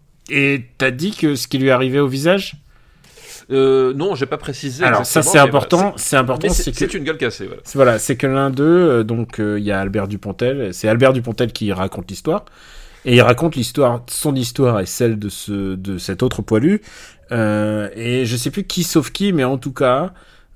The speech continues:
Speaker 1: euh, il est pris, euh, il se reçoit un obus dans la, dans le visage, et du coup, il est défiguré à vie.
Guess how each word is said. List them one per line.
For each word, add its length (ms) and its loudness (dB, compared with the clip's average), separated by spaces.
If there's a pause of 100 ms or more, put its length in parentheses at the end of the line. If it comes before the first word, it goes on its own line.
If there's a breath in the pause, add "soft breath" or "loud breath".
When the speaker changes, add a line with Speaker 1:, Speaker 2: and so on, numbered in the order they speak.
(140)
Speaker 1:
euh, 340 0
il 120 0
est 80 2
pris, 340 4
euh, 480 6
il 180 0
se 120 -6
reçoit 260 2
un 80 4
obus 220 2
dans 100 4
la, 140 4
dans 220 0
le 40 0
visage, 380 2
et 40 0
du 120 -2
coup, 160 -2
il 100 2
est 60 0
défiguré 460 0
à 60 -2
vie. 300 -14